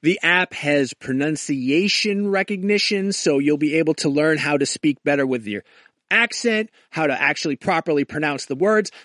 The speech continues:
That way you won't get made fun of by a, a group of older German men because you said Apfelstrudel and not Apfelstrudel.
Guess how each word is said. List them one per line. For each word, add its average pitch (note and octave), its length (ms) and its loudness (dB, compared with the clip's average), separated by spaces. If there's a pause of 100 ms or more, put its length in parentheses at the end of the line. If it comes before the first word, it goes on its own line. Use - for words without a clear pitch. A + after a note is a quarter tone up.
That F#3+ 180 2
way F#3+ 80 2
you F#3 160 2
won't F3+ 160 0
get D#3+ 140 0
made D3+ 260 0
fun C4+ 260 0
of A#3 200 0 (260)
by F3 200 2
a, D#3 260 2
a D#3 40 2
group F3 280 0
of E3 160 2
older F#3 400 4
German F3 420 0
men F3+ 300 2 (220)
because D#3 260 2
you D#3+ 80 -2
said E3 180 2
Apfelstrudel E3+ 1000 0 (220)
and D3+ 100 2
not E3 220 2 (220)
Apfelstrudel. F3+ 1080 2